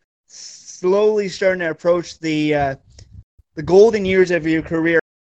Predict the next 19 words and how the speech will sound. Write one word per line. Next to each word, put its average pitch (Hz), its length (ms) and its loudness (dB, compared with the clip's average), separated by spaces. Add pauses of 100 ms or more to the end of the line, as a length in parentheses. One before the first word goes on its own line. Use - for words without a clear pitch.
(240)
I'll 143 220 -2
call 143 280 -4
it, 135 100 -10
Mac. 147 380 -8
And 160 200 -2
I 156 180 -2
think 185 480 -8 (360)
that 170 260 0
that 170 280 -2
will 170 420 -2 (260)
hold 196 220 0
back 175 280 -4
the 165 80 -4
value 160 360 -2
of 151 80 -4
Mike 160 200 -6
Hoffman 175 420 -6
a 135 60 -2
bit. 135 240 -8